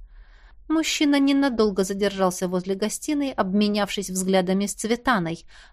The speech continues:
а затем продолжил путь. Победная улыбка тронула её губы, и рыжая удовлетворённо откинулась на спинку дивана.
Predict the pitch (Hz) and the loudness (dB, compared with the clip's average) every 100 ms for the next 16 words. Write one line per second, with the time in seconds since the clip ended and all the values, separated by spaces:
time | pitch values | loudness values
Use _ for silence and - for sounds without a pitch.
0 | - 320 339 359 349 277 262 262 254 226 | -2 2 2 2 0 0 0 0 -2 -4
1 | - 185 185 - - - - - - 277 | -4 -8 -8 -16 -20 -20 -20 -12 2 2
2 | 254 226 214 214 - 233 226 262 - 202 | 4 0 2 0 0 -2 -2 -6 -6 -6
3 | - 233 226 208 202 196 202 202 214 214 | -2 0 2 2 0 0 2 2 0 0
4 | 302 226 202 196 220 233 294 247 233 220 | -2 2 0 2 0 2 0 2 0 0
5 | 214 208 202 196 196 190 247 330 320 - | 0 0 -2 0 0 2 0 -4 -6 -8
6 | - - 185 175 185 180 180 - 170 165 | -12 -4 -2 0 -2 -4 -6 -4 -6 -4
7 | 175 180 175 165 170 165 | -4 -4 -2 -4 -6 -12